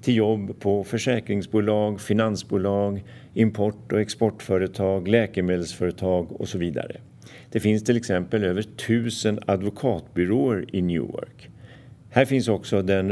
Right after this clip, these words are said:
rosablommande Branch Brook Park, U S As första lantliga park med över femtusen körsbärsträd som alla blommar i april,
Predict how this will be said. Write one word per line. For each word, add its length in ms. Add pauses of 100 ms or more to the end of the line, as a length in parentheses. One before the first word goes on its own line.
rosablommande 1300
Branch 680
Brook 220 (140)
Park, 580 (420)
U 220
S 160
As 280
första 540
lantliga 580
park 540
med 140
över 260
femtusen 1200
körsbärsträd 1000 (280)
som 240
alla 380
blommar 560
i 140
april, 520